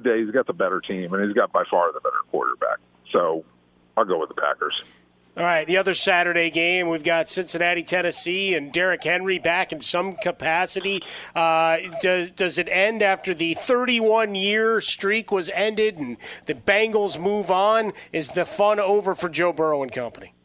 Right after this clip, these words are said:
Speaker 1: No, I pay, I think Cincinnati wins this game. I, I like, I like Cincinnati 'cause I don't think that. I mean, look, I don't know what kind of shape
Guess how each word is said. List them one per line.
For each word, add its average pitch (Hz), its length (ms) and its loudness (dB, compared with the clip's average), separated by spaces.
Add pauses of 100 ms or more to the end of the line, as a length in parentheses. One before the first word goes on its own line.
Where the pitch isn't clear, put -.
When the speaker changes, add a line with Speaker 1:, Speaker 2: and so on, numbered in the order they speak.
(1600)
Speaker 1:
No, 208 180 4
I 175 120 4
pay, 214 200 2
I 165 180 4
think 247 200 -2
Cincinnati 165 360 0
wins 190 200 -2
this 98 220 -6
game. 69 180 -12 (320)
I, 110 260 0
I 139 60 4
like, 143 320 2
I 131 100 4
like 151 260 4
Cincinnati 113 320 -2
'cause 117 240 -2 (200)
I 120 160 2
don't 143 260 0
think 135 260 -2
that. 110 220 0 (1200)
I 165 60 2
mean, 180 120 4
look, 202 200 2
I 190 80 2
don't 240 140 0
know 208 80 2
what 185 120 0
kind 160 120 -2
of 127 100 -4
shape 160 200 -2